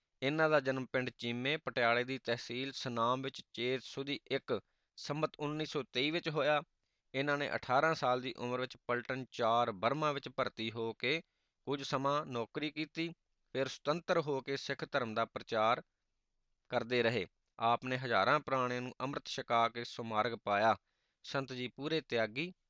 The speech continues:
ਅਤੇ ਕਰਮਯੋਗ ਦੇ ਅਭਿਆਸੀ ਸਨ। ਇਹਨਾਂ ਦੇ ਬਣਾਏ ਗੁਰੂ ਸਾਗਰ, ਮਸਤਵਾਣਾ ਅਤੇ ਦਮਦਮਾ ਸਾਹਿਬ ਦੇ ਆਲੀਸ਼ਾਨ ਅਤੇ ਮਨੋਹਰ ਮੰਦਿਰ ਇਹਨਾਂ ਦੀ ਅਟੱਲ ਯਾਦਗਾਰ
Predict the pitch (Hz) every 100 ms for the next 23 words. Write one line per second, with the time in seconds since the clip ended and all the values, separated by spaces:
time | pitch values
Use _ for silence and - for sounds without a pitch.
0 | - 120 135 - 143 165 139 127 117 117
1 | 113 110 - 104 - 127 123 - _ _
2 | _ - 131 156 151 139 120 120 123 120
3 | 117 135 143 - 113 110 117 123 110 107
4 | - 120 110 113 139 - _ _ _ _
5 | - 127 131 104 110 113 120 127 - 123
6 | 123 127 - 120 123 - 127 120 120 120
7 | 123 107 107 131 143 120 110 107 - 120
8 | 127 120 113 - - 120 117 98 90 90
9 | 92 92